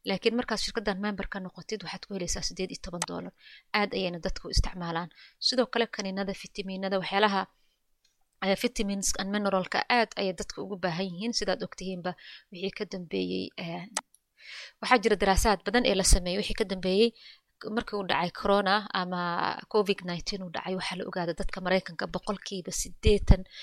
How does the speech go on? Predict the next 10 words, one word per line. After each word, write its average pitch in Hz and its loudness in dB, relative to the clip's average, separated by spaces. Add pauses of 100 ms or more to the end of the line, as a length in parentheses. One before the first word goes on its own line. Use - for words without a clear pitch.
(240)
iyo 208 2
shan 269 4
in 220 -4
ay 185 -2
ka 190 0
maqan 185 -4
tahay 185 -2
waxyaalahan 180 0 (100)
inay 180 -6
isticmaalaan. 170 -2